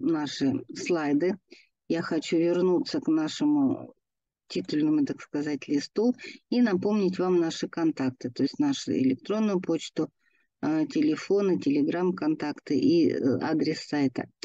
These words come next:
А, мы будем рады обратной связи, мы будем благодарны вам за вопросы. Если у вас какие-то возникли, присылайте.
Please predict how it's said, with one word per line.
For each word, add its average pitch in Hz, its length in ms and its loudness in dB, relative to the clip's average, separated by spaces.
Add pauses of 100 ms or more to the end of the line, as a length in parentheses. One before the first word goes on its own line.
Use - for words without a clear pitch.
(720)
А, 147 680 2
мы 202 240 4
будем 208 340 2
рады 190 280 2
обратной 170 460 0
связи, 175 380 -2
мы 180 160 2
будем 175 440 2
благодарны 165 680 0
вам 156 260 0
за 151 440 -4
вопросы. 156 560 -2
Если 160 300 0
у 175 100 2
вас 165 200 -2
какие-то - 460 -2
возникли, 160 520 2
присылайте. 165 760 -2